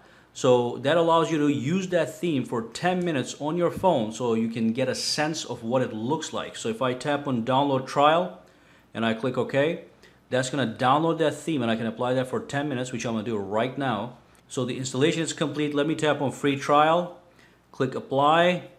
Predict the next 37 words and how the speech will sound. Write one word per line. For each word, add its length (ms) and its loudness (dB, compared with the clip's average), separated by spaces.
and 160 -4
you'll 180 -2
see 280 -2
that 200 0
this 160 -4
thing 160 -4
is 80 -4
gonna 160 -4
apply 360 0
in 180 -4
a 40 -4
second. 520 -4
And 140 -2
after 220 2
the 120 2
application 460 0
is 140 -4
complete, 340 -2
it's 80 -2
gonna 160 -2
put 200 -4
the 100 0
wallpaper. 560 2
You 80 2
can 140 -2
see 140 -4
the 220 -4
icon 480 0
packs 280 -2
have 140 -2
changed. 320 -2
If 140 -4
I 80 0
go 160 -2
to 80 0
the 100 -4
phone, 460 -2